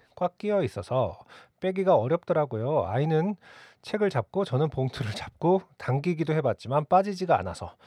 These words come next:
저는 아까웠지만 봉투를 옆으로 뜯었습니다.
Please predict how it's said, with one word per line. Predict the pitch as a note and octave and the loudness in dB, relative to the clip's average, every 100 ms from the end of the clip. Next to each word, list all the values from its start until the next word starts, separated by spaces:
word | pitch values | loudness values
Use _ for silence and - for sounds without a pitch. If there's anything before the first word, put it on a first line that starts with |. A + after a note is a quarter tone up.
| - - - - | -20 -20 -20 -12
저는 | - A2+ | -4 -2
아까웠지만 | G#2 G#2+ D3+ D3 - - C3 D#3+ | -2 0 0 0 0 -2 -2 0
봉투를 | A#2+ A2+ - G#2+ C3 D3+ | -2 -4 -6 -4 -2 -2
옆으로 | F2+ - - D3+ D#3 - | -4 -6 -2 -2 -2 -4
뜯었습니다. | E3 F3 - C#3 G#2 F2 G#2 G#2 F#2+ E2+ D#2+ D#2+ E2 | -2 0 -2 -8 -8 -6 -2 0 -2 -4 -8 -12 -18